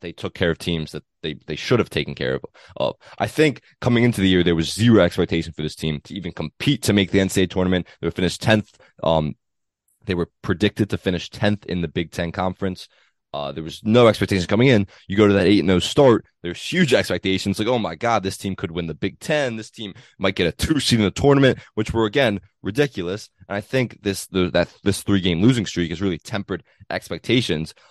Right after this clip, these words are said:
Um, so I, I do think that it's encouraging. Like, Tennessee is a national title contender, and <clears throat> they shot horribly from uh, the field, really,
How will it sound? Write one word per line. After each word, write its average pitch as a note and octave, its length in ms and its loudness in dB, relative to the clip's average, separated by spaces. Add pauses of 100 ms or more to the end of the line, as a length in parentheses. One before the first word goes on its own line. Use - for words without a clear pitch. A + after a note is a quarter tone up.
(140)
Um, E2 420 -2
so - 200 -6
I, A2 240 -2
I A2 140 0
do C3+ 280 0
think A#2 360 0
that D#2+ 220 -2 (480)
it's G#2+ 160 -4
encouraging. G2 680 2
Like, D#2+ 260 -4
Tennessee D#3 540 0
is E2+ 80 -4
a E2+ 60 -4
national F2 400 -4
title G2+ 240 -4
contender, - 420 -14 (300)
and F2 300 0
<clears throat> - 80 -20
they C#3 360 2
shot C3 380 4 (300)
horribly E2+ 840 2 (960)
from E2+ 380 2 (380)
uh, D#2 260 0 (120)
the F2 80 -4
field, F#2+ 440 2
really, F2+ 340 0